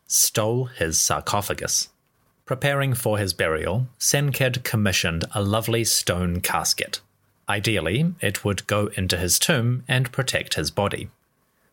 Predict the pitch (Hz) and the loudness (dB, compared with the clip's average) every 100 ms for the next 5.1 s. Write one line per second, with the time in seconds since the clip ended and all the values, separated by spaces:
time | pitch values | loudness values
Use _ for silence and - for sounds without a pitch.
0 | _ _ 117 113 - - - - 113 123 | _ _ -2 -2 0 -4 -6 -10 -4 0
1 | 175 196 170 - 131 120 101 101 95 90 | 2 0 0 0 0 2 2 0 0 0
2 | 73 - 90 117 - - 98 92 - - | -2 0 -2 -4 -6 -4 0 0 2 2
3 | 110 104 98 87 - - - 139 131 117 | 2 2 0 -2 -4 0 2 2 2 0
4 | 107 - 104 92 82 - 78 - 110 151 | -2 -2 0 0 -2 -2 0 0 2 0